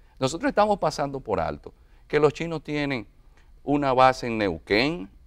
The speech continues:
en Argentina, y es una base militar con adelantos espaciales para enviar gente al lado oculto de la luna, digo, naves.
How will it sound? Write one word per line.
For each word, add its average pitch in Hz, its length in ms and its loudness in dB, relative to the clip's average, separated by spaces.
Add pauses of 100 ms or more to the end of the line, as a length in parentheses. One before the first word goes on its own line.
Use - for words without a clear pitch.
(600)
en 107 160 -4
Argentina, 110 800 -2
y 139 80 -2
es 120 60 -4
una 135 200 0
base 123 280 2
militar 113 920 0 (540)
con 117 200 0
adelantos 113 720 4
espaciales 117 960 0 (240)
para 101 220 6
enviar 104 420 4
gente 113 340 -2
al 101 140 4
lado 107 200 8
oculto 107 440 -2
de 98 120 6
la 90 120 6
luna, 113 320 2
digo, 117 220 6
naves. 113 640 6